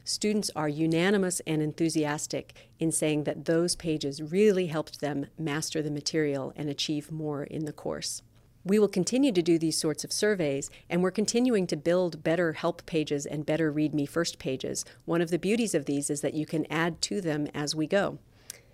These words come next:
And so every time we teach the course, the support materials get a little bit better and a little bit more full, and we can address a little bit more of the student need. Thank you so much for visiting my class. I hope this has been helpful to you.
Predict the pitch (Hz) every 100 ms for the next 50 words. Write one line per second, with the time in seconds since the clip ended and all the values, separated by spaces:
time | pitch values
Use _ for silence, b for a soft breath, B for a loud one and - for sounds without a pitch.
0 | B B - 165 165 165 175 214 190 170
1 | 170 - _ - _ _ - 165 160 285
2 | - 170 - 151 147 - - B B B
3 | _ - - - 160 165 - 196 175 170
4 | 175 156 151 151 147 147 160 156 - 156
5 | 156 151 147 156 151 - 156 147 - 214
6 | 165 147 156 156 156 151 147 147 - 151
7 | 156 151 151 151 147 135 143 143 - -
8 | 143 139 139 135 131 - - - - _
9 | B B B - 226 240 226 202 208 -
10 | 196 190 185 190 180 175 156 139 - 143
11 | 151 - 160 160 - 170 190 - 147 139
12 | 147